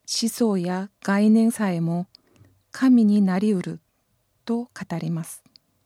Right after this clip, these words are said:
では、一体何が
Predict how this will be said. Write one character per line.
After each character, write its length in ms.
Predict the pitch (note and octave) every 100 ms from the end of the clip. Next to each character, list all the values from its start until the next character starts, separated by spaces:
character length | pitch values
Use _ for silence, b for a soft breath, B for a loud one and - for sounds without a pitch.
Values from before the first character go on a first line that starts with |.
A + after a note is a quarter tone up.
| _ _ _ _ _ _ _ _ _ _ _
で 120 | - G3
は、 320 | F#3 G#3+ C4+ _ _ _ -
一 140 | G3+ _ -
体 420 | E3+ E3+ G#3 B3+ _ _ _
何 280 | G#3 G#3 A3
が 320 | F3 F3+ G3